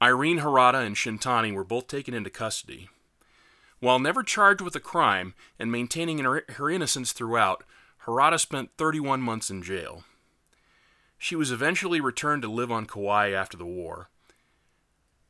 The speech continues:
Shintani went sent to an internment camp,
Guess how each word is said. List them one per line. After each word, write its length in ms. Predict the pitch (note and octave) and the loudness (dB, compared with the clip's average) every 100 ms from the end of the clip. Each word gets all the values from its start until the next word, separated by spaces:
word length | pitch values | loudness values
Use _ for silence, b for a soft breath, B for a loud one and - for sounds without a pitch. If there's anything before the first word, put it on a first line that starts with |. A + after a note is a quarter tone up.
| - | -4
Shintani 580 | F3+ E3 F3+ F3+ F3+ | 0 0 4 4 4
went 160 | D#3 C#3+ | 0 0
sent 300 | - F3 F3+ | 0 0 -2
to 120 | D3 | -4
an 60 | A#2 | -4
internment 460 | G2+ E3 E3+ A2+ | -4 -2 -2 -2
camp, 360 | F2+ F#2+ F2+ F2+ | -8 -10 -10 -12